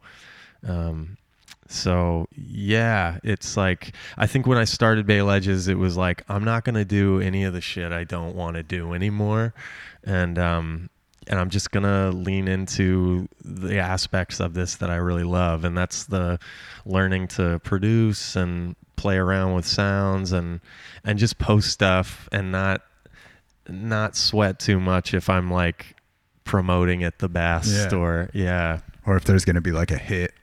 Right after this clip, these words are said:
Speaker 2: on the record or something
Speaker 1: Yeah,
Speaker 2: like
Speaker 1: yeah,
Speaker 2: that.
Speaker 1: d-, definitely none of that. Yeah.
Speaker 2: Yeah, li-,
Speaker 1: So.
Speaker 2: like, when you started the Bay Ledges thing, like, did you have even much intentions for what this project was gonna be? Or, like, d-, did it kind of, uh,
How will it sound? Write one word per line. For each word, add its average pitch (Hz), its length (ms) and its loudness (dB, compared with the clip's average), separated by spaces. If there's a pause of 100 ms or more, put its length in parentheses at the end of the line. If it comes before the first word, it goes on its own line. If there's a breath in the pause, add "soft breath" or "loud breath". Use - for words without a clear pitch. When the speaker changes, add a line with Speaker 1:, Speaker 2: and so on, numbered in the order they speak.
(100)
Speaker 2:
on 98 120 4
the 87 100 6
record 87 280 4
or 92 180 6
something - 300 4
Speaker 1:
Yeah, - 60 4
Speaker 2:
like - 120 4
Speaker 1:
yeah, 101 400 4
Speaker 2:
that. 92 80 -12 (160)
Speaker 1:
d-, 113 60 -4
definitely 101 600 0
none 95 200 0
of 92 120 2
that. 85 420 0
Yeah. 92 500 0 (300)
Speaker 2:
Yeah, 123 180 6
li-, 98 80 4 (140)
Speaker 1:
So. 87 100 -6
Speaker 2:
like, 117 220 2
when 117 100 6
you 110 80 6
started 110 380 2 (220)
the 104 100 2
Bay 104 200 4
Ledges 92 360 2
thing, 87 440 2 (520)
like, 90 180 -4
did 98 160 -2
you 95 120 0
have 95 440 0
even 95 440 0 (180)
much 98 260 0
intentions 104 840 0
for 98 320 4
what 95 180 2
this 98 160 0
project 104 460 2
was 104 120 2
gonna 101 200 4
be? 110 320 4
Or, 95 260 4
like, 92 320 0
d-, 95 120 -4 (120)
did 95 160 -2
it 90 200 -4
kind 98 220 -2
of, 92 240 -2
uh, 85 380 0